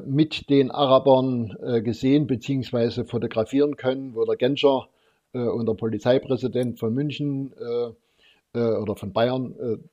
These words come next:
dort, äh, mit, äh, vor Ort war. Und wir haben dort so einige Abläufe, die wir, äh, auf, auf Zelluloid gebannt hatten.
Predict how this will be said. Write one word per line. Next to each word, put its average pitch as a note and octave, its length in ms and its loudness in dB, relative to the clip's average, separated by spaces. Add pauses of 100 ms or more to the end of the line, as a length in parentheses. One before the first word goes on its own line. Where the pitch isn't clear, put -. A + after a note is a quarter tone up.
(120)
dort, - 460 -4
äh, B2 280 -2
mit, - 520 -6
äh, A#2 240 -2 (240)
vor B2+ 180 -6
Ort D3 220 0
war. B2+ 400 4 (460)
Und B2+ 200 -2
wir B2+ 120 4
haben C3+ 180 0
dort C3 180 2
so C3 120 0
einige B2+ 420 2
Abläufe, C3 840 2
die B2 220 -4
wir, A#2 320 0 (280)
äh, A#2 80 -8
auf, A2+ 420 -6 (680)
auf - 160 -6
Zelluloid D3+ 580 6
gebannt G#2+ 400 -2
hatten. F#2+ 280 -12